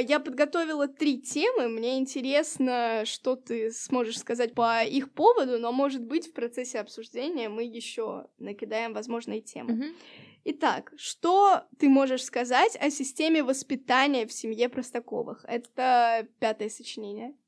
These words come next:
Speaker 2: Ну, во-первых, надо понимать, что вообще название же "Недоросль" появилось откуда? Насколько я помню, парней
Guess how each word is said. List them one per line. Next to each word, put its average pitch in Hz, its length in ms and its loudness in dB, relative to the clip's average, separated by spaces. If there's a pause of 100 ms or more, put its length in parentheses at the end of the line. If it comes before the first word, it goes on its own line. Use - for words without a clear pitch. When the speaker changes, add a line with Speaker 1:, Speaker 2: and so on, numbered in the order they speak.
(160)
Speaker 2:
Ну, 220 60 0
во-первых, 226 600 -2
надо 214 260 -2
понимать, 208 540 -2
что 214 380 -6 (220)
вообще 214 260 -6
название 214 540 -2
же 196 120 -8
"Недоросль" 226 580 -4 (200)
появилось 220 360 -2
откуда? 214 560 -8 (180)
Насколько 214 460 -8
я 190 180 -4
помню, 240 560 -2 (200)
парней 208 600 0